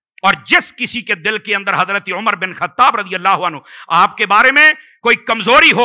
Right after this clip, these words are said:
वो बंदा गौर से सुने। आका करीम सल्लल्लाहु अलैहि वसल्लम इरशाद फरमाते हैं, "इत्तकू गदबा उमर",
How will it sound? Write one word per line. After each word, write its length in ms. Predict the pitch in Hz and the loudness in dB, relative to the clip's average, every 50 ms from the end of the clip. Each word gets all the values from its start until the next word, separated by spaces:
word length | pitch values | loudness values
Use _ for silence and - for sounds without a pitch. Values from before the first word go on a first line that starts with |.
| 202 190 | 0 0
वो 120 | 240 269 | -2 0
बंदा 340 | 226 247 247 247 240 214 - - | 0 0 0 2 2 2 0 -4
गौर 340 | 117 156 247 320 339 349 311 | 0 2 4 6 6 4 4
से 140 | - 240 214 | 2 -2 -4
सुने। 260 | - 185 170 135 113 - | -4 -6 -10 -12 -6 -2
आका 240 | 151 170 - 208 202 | -2 -2 0 -2 -2
करीम 220 | - 202 220 233 | -2 -4 -4 -4
सल्लल्लाहु 300 | - 202 214 226 220 214 | -6 -8 -6 -6 -4 -4
अलैहि 140 | 214 214 202 | -4 -6 -4
वसल्लम 220 | - 208 214 208 | -4 -6 -6 -6
इरशाद 280 | 202 185 - 185 202 214 | -8 -8 -4 -4 -4 -4
फरमाते 420 | 143 180 202 - - 294 294 294 | -4 -6 -2 -2 -2 -2 0 -2
हैं, 100 | 285 269 - _ - - - _ - | -2 -2 -4 _ -18 -20 -20 _ -2
"इत्तकू 720 | 330 370 349 _ _ _ - 240 226 - - 302 320 320 247 | -2 -2 -2 _ _ _ 0 0 0 0 -4 -8 -8 -8 -8
गदबा 520 | - - 240 359 381 - 320 285 277 254 185 | -2 0 0 0 0 0 -2 2 2 2 2
उमर", 360 | 196 214 214 202 170 131 | 2 0 0 0 0 0